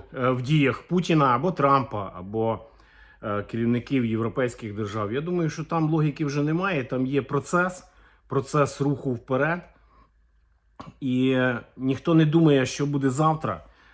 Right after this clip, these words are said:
Всі думають, що сьогодні, тому що, е, Путін зробив такий крок, який забезпечив, е, кордони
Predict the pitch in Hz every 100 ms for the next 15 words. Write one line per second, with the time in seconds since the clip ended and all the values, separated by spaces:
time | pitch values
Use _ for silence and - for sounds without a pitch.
0 | _ _ - 147 147 151 139 131 - 156
1 | 143 - 143 143 110 85 82 113 113 113
2 | - 127 113 - _ _ _ _ 110 110
3 | 110 - - - - - - 180 170 151
4 | 143 151 147 127 135 147 127 160 220 -
5 | - _ _ - 120 113 160 147 120 -
6 | _ _ 110 104 147 147 - - 165 147
7 | - 117 95 _ _ _ _ 127 117 113
8 | - 175 156 127 185 175 139 92